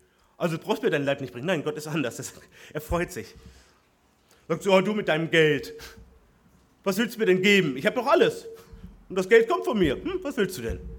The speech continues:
Nein. Gott freut sich, wenn wir ihm das Beste geben, wenn wir es ehrlich meinen, wenn wir solche Priester sind. Weil wie das Kind aus dem Beispiel auf ihn schauen und sagt,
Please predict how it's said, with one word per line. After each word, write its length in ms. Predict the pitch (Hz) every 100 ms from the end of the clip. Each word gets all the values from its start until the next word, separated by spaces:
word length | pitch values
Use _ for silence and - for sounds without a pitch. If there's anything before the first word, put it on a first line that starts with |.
| - _ _ _ _ _
Nein. 300 | 180 147 95 - - - _ _ _ _ _ _ _ _ _ _ _ _ _ _ -
Gott 140 | 165
freut 340 | - 170 156 -
sich, 180 | 123 - _ _
wenn 120 | 147
wir 80 | 151
ihm 80 | 143
das 120 | 135
Beste 360 | 160 156 - 131
geben, 380 | 120 110 101 95 _
wenn 100 | 127
wir 60 | 123
es 80 | -
ehrlich 400 | 151 139 123 117
meinen, 420 | 110 101 95 92 - _ _ _ _ _
wenn 80 | 120
wir 80 | 151
solche 280 | 190 214 -
Priester 440 | - 185 185 131
sind. 320 | 110 98 - - - _ _ _ - - - _ _ _ -
Weil 280 | 143 147 - -
wie 120 | 185 233
das 180 | 214
Kind 240 | - 269 269
aus 160 | 185
dem 140 | 196 185
Beispiel 580 | 196 233 - 175 127 - _ _
auf 240 | - 220 226
ihn 100 | 196
schauen 320 | - 175 160
und 80 | 143
sagt, 240 | 170 -